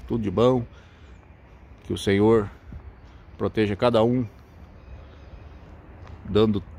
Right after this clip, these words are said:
todo o suporte pra vocês, colocando vocês sempre num lugar bom e que Ele esteja no controle absoluto de todas as coisas. Nunca se esqueça, hein? Toda a realidade de hoje um dia foi sonhada.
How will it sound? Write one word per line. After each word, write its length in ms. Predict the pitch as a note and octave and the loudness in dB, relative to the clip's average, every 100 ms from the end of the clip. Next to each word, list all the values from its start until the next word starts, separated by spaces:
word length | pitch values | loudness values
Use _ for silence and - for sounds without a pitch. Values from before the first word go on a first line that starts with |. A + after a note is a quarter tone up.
| - | -6
todo 480 | C#3+ E3 F3+ D#3 C#3+ - | 2 4 4 2 -2 -6
o 80 | C3 | -10
suporte 460 | - G#2+ A2+ A2+ | -8 -2 0 0
pra 160 | - G#2 | 0 -6
vocês, 800 | F#2+ - A#2 B2 A2+ - - - - - - - - - - | -6 -2 0 0 -2 -10 -14 -14 -16 -18 -20 -20 -20 -14 -8
colocando 400 | G#2+ G2+ A2 A2 | -6 -2 -2 0
vocês 800 | G#2 - G#2+ A2+ G#2 - - - - - - - - - - - - - - - | -4 -2 -2 -2 -4 -10 -14 -16 -18 -20 -20 -20 -20 -20 -20 -20 -20 -20 -20 -20
sempre 320 | - B2 B2 | -4 -2 0
num 120 | A#2 A#2 | 0 0
lugar 280 | G#2+ G#2 | 2 2
bom 260 | F2 F2 F2+ F#2 - - - - - | 2 0 -2 -8 -16 -20 -20 -20 -16
e 80 | - | -16
que 120 | - | -4
Ele 100 | G#2 | -2
esteja 320 | G2 - G2 G#2 | -2 -4 -4 -4
no 80 | |
controle 360 | G2+ G2 G2 G#2 | -4 -4 -4 -4
absoluto 500 | G#2 - F#2 G#2 A#2+ | -6 -4 -4 -4 -6
de 100 | G2+ | -10
todas 420 | - A#2 B2+ A#2 | -4 -2 0 -2
as 120 | G#2 | -6
coisas. 560 | - F2 D#2+ - - - - - - - | -10 -12 -12 -14 -18 -16 -16 -14 -12 -6
Nunca 200 | C3+ F#3+ | 0 2
se 100 | G#3 | 2
esqueça, 360 | - E3+ - | 2 2 2
hein? 120 | E3+ F#3 - - - | -2 -4 -14 -20 -4
Toda 220 | F3 G#3+ | 0 2
a 20 | |
realidade 480 | G3+ G3+ F#3 E3 D#3+ | 2 2 4 4 2
de 80 | C3+ | 2
hoje 240 | D3+ E3+ | 4 2
um 60 | D#3+ | 2
dia 180 | B2+ D#3 | 0 0
foi 140 | F3 | -2
sonhada. 500 | D3 F#3+ B2 F#2+ F#2 | 0 2 4 2 0